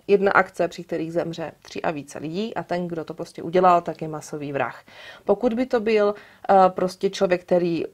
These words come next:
jednoho dne zabije jednoho člověka, další den zabije druhýho člověka, nebo to může být i v rámci jednoho dne, ale je to prostě jedna uzavřená akce, není to víc lidí naráz, ale je to prostě jeden člověk naráz, ale je jich potom víc, třeba v rámci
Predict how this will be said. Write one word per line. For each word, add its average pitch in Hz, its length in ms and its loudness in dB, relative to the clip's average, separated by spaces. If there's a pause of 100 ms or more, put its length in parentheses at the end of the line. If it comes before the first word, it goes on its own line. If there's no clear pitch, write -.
(120)
jednoho 196 440 4
dne 180 260 2
zabije 160 340 -2
jednoho 190 380 0
člověka, 170 540 -4
další 185 420 -2
den 165 320 0
zabije 151 380 -2
druhýho 220 340 0
člověka, 196 540 -2
nebo 220 220 0
to 311 100 -2
může 254 200 -2
být 214 160 -6
i 214 60 -4
v 202 60 2
rámci 196 320 2
jednoho 190 340 2
dne, 185 180 2
ale 175 160 2
je 175 60 0
to 180 80 -2
prostě 180 300 -6
jedna 190 400 0
uzavřená 180 460 -4
akce, 220 480 2 (380)
není 190 220 4
to 180 160 6
víc 185 300 -6
lidí 170 220 -4
naráz, 185 520 0
ale 170 180 0
je 165 80 0
to 165 80 -10
prostě - 360 -10
jeden 165 320 -4
člověk 170 380 -8
naráz, 160 480 -4
ale 160 300 4 (560)
je 202 120 6
jich 165 300 -2 (140)
potom 160 300 -2
víc, 165 320 -8
třeba 165 280 2
v 156 80 -4
rámci 151 480 0